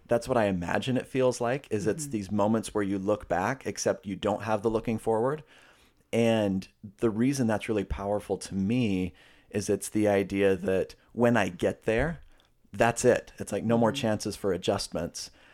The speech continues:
Speaker 1: And because kind of life is so fragile anyway, that thought actually makes me want to live better now.
Speaker 2: Right, right.
Speaker 1: So that when I get to that point,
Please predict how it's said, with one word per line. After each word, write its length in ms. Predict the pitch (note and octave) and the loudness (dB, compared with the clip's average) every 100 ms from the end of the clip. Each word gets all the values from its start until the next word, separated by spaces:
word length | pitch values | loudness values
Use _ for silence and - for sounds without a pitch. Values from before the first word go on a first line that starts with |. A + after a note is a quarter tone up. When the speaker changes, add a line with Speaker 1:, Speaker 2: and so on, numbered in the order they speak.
| _ _ | _ _
Speaker 1:
And 160 | A#2 A2+ | 2 2
because 840 | A2 G2+ - A#2+ A#2 A2 - - - _ _ | 2 -2 2 4 6 4 -2 -6 -12 _ _
kind 140 | - C#3+ | -6 -6
of 120 | G2+ | -4
life 300 | G2+ A2+ - | -4 -2 -2
is 100 | G#2+ | -2
so 160 | - G#2+ | 0 0
fragile 460 | - G2+ G2+ G2 | 0 -2 0 -2
anyway, 540 | E2+ F2 F#2+ G#2+ D3 C#3+ _ _ _ _ _ _ _ _ _ | -2 -2 0 0 0 -4 _ _ _ _ _ _ _ _ _
that 220 | B2 A2 - | 0 0 2
thought 300 | A#2+ A#2 - | 2 2 0
actually 460 | G#2+ A#2+ - B2 A2+ | -2 -2 -2 2 2
makes 320 | G#2 G2+ - | 2 0 -2
me 100 | G#2+ | -4
want 320 | F#2+ G2+ F2+ | 0 0 0
to 120 | - G2+ | -4 -6
live 540 | F2+ G2 G2 F#2+ F2 _ | -2 2 4 4 0 _
better 440 | - E2 G#2+ C3 C3+ _ _ | -4 0 2 0 -4 _ _
now. 580 | - G2 F#2+ G#2 D3+ F#3+ - _ - | -2 -2 0 2 2 0 -8 _ -14
Speaker 2:
Right, 80 | D#3 | -10
right. 280 | D3+ D3 - | -8 -10 0
Speaker 1:
So 140 | B2+ | 4
that 180 | A2+ G2+ | 4 2
when 140 | G#2+ | 0
I 80 | G2+ | -2
get 240 | F#2 G#2+ - | -2 -2 -2
to 80 | C3 | 0
that 200 | B2 - | 0 -2
point, 400 | - B2+ D#3+ - | 0 0 -2 -6